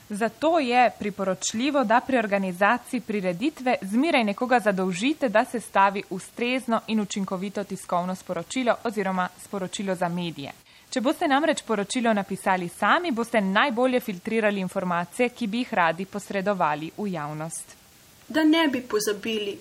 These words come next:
Speaker 2: osnovne informacije o vas, torej o organizatorju in pošiljatelju, jo zapišite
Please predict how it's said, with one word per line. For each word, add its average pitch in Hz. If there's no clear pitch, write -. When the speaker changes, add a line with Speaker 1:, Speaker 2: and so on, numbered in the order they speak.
Speaker 2:
osnovne 214
informacije 196
o 269
vas, 466
torej 208
o 202
organizatorju 220
in 285
pošiljatelju, 254
jo 233
zapišite 349